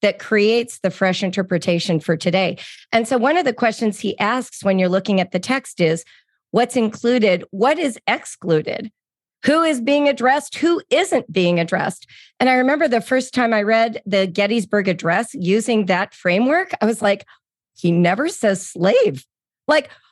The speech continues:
it, it, it, like, hit me with this huge shock. Like, I always assumed this was about slavery, but why doesn't he say it? And it just led me down this really wild rabbit trail of understanding that I had,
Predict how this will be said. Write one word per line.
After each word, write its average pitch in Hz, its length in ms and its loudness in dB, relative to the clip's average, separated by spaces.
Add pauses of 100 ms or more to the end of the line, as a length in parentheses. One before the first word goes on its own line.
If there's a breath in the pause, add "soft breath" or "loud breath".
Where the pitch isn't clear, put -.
it, 320 220 0
it, 320 160 0
it, 330 160 0
like, 349 200 0
hit - 280 -2
me 359 100 2
with 311 220 0
this - 420 -2 (380)
huge 226 160 -2
shock. - 680 -4
Like, 302 220 -2 (400)
I 349 220 2
always 370 400 2
assumed 370 500 2
this 294 140 2
was 294 160 -4
about 247 260 0
slavery, 294 640 0 (140)
but 220 260 0
why 254 360 0
doesn't 277 320 2
he 208 120 4
say - 300 -4 (140)
it? - 320 -2 (280)
And 294 140 2
it 277 140 0
just 311 260 0
led 269 300 0
me 294 160 0
down 277 300 0
this 240 200 0 (160)
really 359 300 0
wild 262 420 0
rabbit 254 320 0
trail 208 540 0
of 202 240 0
understanding 233 680 0
that 214 140 2
I 220 120 0
had, 208 340 0